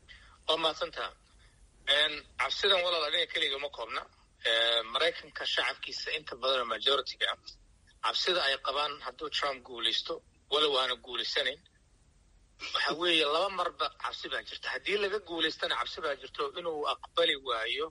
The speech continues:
results-kii. Uu yidhahdo, "Lagama guulaysan." Haddii uu guulaystana, cabsida dadka ay qabaan, waxa ugu horreeya,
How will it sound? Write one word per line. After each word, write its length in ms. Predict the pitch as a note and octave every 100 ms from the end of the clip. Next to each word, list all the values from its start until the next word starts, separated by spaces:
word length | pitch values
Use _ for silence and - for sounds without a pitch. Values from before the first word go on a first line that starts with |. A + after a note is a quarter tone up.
| - -
results-kii. 600 | A#2+ D3 - - - - - - - _ -
Uu 40 | B2+
yidhahdo, 220 | B2 B2+
"Lagama 260 | B2+ C3 C#3
guulaysan." 400 | A#2+ G#2 - - - - - - - -
Haddii 420 | - - E3 A3+
uu 120 | G3
guulaystana, 600 | E3+ D#3 D#3 D3+ - F#3 B2
cabsida 380 | A#2+ - - A2+ - - -
dadka 240 | E3 D#3+ -
ay 100 | C3
qabaan, 340 | - C3+ C3+ - - - _ - -
waxa 200 | E3 D3+
ugu 160 | D#3 E3+
horreeya, 420 | C3+ - A#2 C#3+